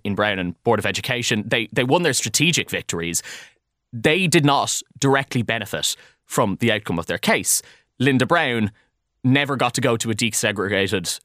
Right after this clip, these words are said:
uh, elementary school because she had passed into,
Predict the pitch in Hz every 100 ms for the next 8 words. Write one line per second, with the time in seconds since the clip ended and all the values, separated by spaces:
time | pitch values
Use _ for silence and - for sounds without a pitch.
0 | - 95 - 107 135 143 113 - 113 -
1 | 110 110 104 92 - _ - 107 95 90
2 | - - 104 - 101 - 101 90 95 82